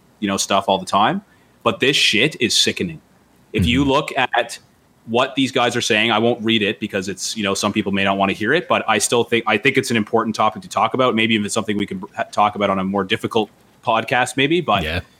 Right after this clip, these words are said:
Speaker 1: um,
Speaker 2: Yeah.
Speaker 1: I, Warwitch T V is one I wanna talk about, and the reason I, really quickly, the reason I want to is because he's a guy that I watched for a while. He played Elite Dangerous, smaller streamer, probably twenty, thirty K followers,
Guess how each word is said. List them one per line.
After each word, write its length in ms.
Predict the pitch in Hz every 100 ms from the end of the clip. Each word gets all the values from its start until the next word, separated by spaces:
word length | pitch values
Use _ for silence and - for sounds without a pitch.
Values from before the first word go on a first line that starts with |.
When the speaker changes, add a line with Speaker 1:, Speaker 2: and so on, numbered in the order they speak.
| _ -
Speaker 1:
um, 460 | 107 107 104 101 98
Speaker 2:
Yeah. 40 | - _ _ _ _ _ _ _ _ -
Speaker 1:
I, 100 | 127
Warwitch 520 | 131 135 147 147 -
T 140 | 143
V 200 | 127 120 113
is 160 | 104
one 200 | 107 113
I 60 | 113
wanna 180 | 104 101
talk 280 | - 107 104
about, 260 | 98 98
and 160 | 104 98
the 60 |
reason 240 | 104 110 107
I, 160 | 101 - -
really 240 | 113 107 107
quickly, 440 | 113 107 92 117 - _ -
the 80 |
reason 280 | 104 127 131
I 80 | 117
want 300 | 104 117 -
to 160 | 117 101
is 80 |
because 260 | - 98 101
he's 140 | 104 95
a 20 |
guy 220 | 104 120
that 120 | 123
I 100 | 110
watched 400 | 113 104 98 -
for 500 | - 104 98 95 92 -
a 60 |
while. 520 | 98 104 101 101 101 95
He 80 |
played 220 | 98 113 117
Elite 260 | 104 107
Dangerous, 720 | 104 104 104 101 104 - - -
smaller 360 | - 143 147 139
streamer, 300 | - 117 110
probably 220 | 120 113
twenty, 260 | 120 117
thirty 220 | 110 110 107
K 160 | 107
followers, 540 | - 101 131 202 -